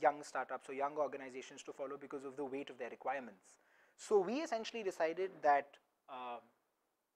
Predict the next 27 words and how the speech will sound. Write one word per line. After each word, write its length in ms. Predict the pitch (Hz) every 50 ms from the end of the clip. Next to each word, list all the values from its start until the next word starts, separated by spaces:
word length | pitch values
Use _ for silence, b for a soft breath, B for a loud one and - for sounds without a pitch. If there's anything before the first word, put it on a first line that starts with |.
| _ _ _ _ _ b b b b b b b b
in 220 | 208 196 202 202
the 100 | 190 208
work 220 | 208 202 226 220 226
that 120 | 240 220 202
we've 160 | 214 202 165
done 200 | 151 160 175 190
so 180 | - - 202
far, 360 | 190 - 185 175 170 165 170 160 160 147 147 - _ _ _ _ _ 151
uh, 320 | 147 139 139 135 135 131 127 131 _ _ _ _ _ _ _ _ _ _ 175 147
we 120 | 185 214
decided 360 | 196 233 - 220 220 240 262
to 60 | -
categorize 520 | 214 - 170 170 - 214 240 233 233 226 190
the 100 | 185 156
requirements 760 | 151 - - 160 156 165 175 180 180 180 180 165 - - - b b b b b b
from 400 | - - 180 175 190 226 240 196
laws 220 | 165 175 180 175
and 80 | 175 160
regulations 480 | 151 151 165 160 160 160 - 175 151
that 120 | 151 139 143
are 120 | 139 131
already, 480 | 131 131 135 160 175 196 214 226 220 190 _ - -
that 160 | 151 156 151
have 100 | 151 156
already 320 | 143 139 139 156 165 190 208
been 160 | 190 220 214
passed 300 | - 202 202 254 - -